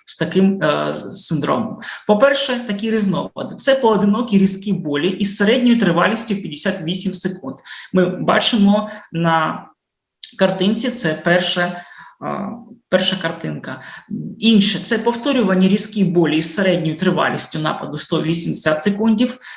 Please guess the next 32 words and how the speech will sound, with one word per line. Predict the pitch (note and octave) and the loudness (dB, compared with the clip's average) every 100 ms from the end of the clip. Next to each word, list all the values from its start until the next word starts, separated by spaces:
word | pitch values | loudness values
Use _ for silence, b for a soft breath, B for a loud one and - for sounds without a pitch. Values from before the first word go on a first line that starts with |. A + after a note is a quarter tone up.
| B | B
Це | - C#4 | 4 4
можуть | B3+ A#3 G3 F#3+ | 4 2 0 -2
бути | F3 G#3 E3 | -2 0 2
зубчасті | E3+ A#3+ - - G3+ F#3+ - | 2 2 2 2 2 0 -2
напади | F3+ F3 D#3+ D3 D3+ | -2 -2 -2 -6 -4
безперервного | F3 E3+ - F3 E3 D#3 C#3 C#3+ | -2 -2 0 0 0 -2 -6 -6
болю | - E3 - | 0 0 0
з | C#3+ | -2
кількома | - F3 E3+ F3+ E3 - - - | -2 -2 -2 0 0 0 -6 -4
накладеними | F3 F3 E3+ D#3 D#3 D3+ D3+ - | -2 0 0 0 -4 -6 -10 -6
один | E3+ E3+ D#3 | -4 -2 -4
на | D3 D3+ - - | -2 -4 -4 -4
одного | E3 - C#3+ C3+ - | -2 -2 -6 -8 -4
ударами. | D#3+ C#3+ C#3+ D#3 F#3+ G3+ B _ | 0 2 0 0 -2 -4 B _
От | F#3 F#3 | -6 -6
такі | G3 F#3+ - | -6 -4 -2
зубчасті | E3+ G3+ - G3 F3+ - F#3+ | 0 0 2 4 2 0 -2
напади | F3+ E3+ E3 E3+ | 0 -2 -2 -2
із | F#3+ - | -2 -2
середньою | - F#3 F3 E3+ E3+ | 0 2 2 0 0
тривалістю | E3+ E3+ E3 E3 E3 - | 2 2 2 2 -2 -4
нападу | E3+ D#3+ D#3+ D3+ D#3 B - | -4 -4 -4 -8 -8 B -12
двісті | D3+ F#3+ G3 F3 | 0 2 2 0
сорок | - E3 E3 | -2 -2 -2
секундів. | - E3 - D#3 D#3 E3 B G3+ | -4 -6 -6 -6 -6 -8 B -8
І | A#3 D4+ G#3 | -4 0 4
нападу | A3 A3 F#3 F3+ F#3 | 4 2 0 -2 0
типу | G3+ G3 - | -2 -2 -2
плато | F#3+ F3 D3+ D#3+ A#3+ - | 2 2 2 -2 -6 -2
із | F#3+ - | -2 0
середньою | F#3 E3+ E3 D3+ | 0 0 0 -4
тривалістю | - D#3+ D#3 E3+ G#3 - | -4 -2 0 0 0 -2